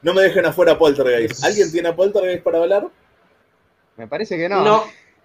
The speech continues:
Speaker 2: Me
Speaker 3: No,
Speaker 2: olvidé
Speaker 3: no,
Speaker 2: de
Speaker 3: la hemos
Speaker 2: Poltergeist.
Speaker 3: dejado.
Speaker 1: Bueno, pues la podemos come-, la podemos
Speaker 3: Sí.
Speaker 1: comentar por arriba. Porque
Speaker 3: La
Speaker 1: es
Speaker 3: podemos
Speaker 1: un
Speaker 3: comentar,
Speaker 1: más.
Speaker 3: si no más.
Speaker 1: Yo
Speaker 3: La
Speaker 1: no la
Speaker 3: famosa
Speaker 1: quise meter, pensé
Speaker 3: película,
Speaker 1: que, que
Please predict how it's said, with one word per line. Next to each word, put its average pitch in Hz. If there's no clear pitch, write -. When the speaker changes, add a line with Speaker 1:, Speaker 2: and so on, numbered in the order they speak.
Speaker 2:
Me 170
Speaker 3:
No, 196
Speaker 2:
olvidé 190
Speaker 3:
no, -
Speaker 2:
de 185
Speaker 3:
la 139
hemos -
Speaker 2:
Poltergeist. 185
Speaker 3:
dejado. 180
Speaker 1:
Bueno, 151
pues 147
la 151
podemos 214
come-, 196
la 165
podemos 190
Speaker 3:
Sí. -
Speaker 1:
comentar 170
por 170
arriba. 147
Porque -
Speaker 3:
La 180
Speaker 1:
es -
Speaker 3:
podemos 208
Speaker 1:
un 180
Speaker 3:
comentar, 190
Speaker 1:
más. 127
Speaker 3:
si 156
no 147
más. 135
Speaker 1:
Yo 131
Speaker 3:
La 220
Speaker 1:
no -
la 208
Speaker 3:
famosa 247
Speaker 1:
quise 240
meter, -
pensé 196
Speaker 3:
película, 208
Speaker 1:
que, 139
que 139